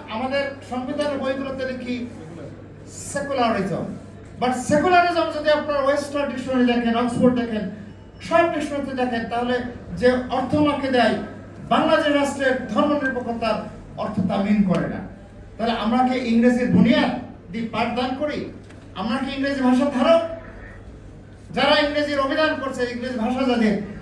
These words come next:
তারা তো তর্জমা করে না যেটা আমরা করছি। সম্ভবত এই যন্ত্রণায়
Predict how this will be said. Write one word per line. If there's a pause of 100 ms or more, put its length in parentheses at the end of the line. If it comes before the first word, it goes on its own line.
(180)
তারা
তো
তর্জমা
করে
না
যেটা (100)
আমরা
করছি। (960)
সম্ভবত (260)
এই
যন্ত্রণায়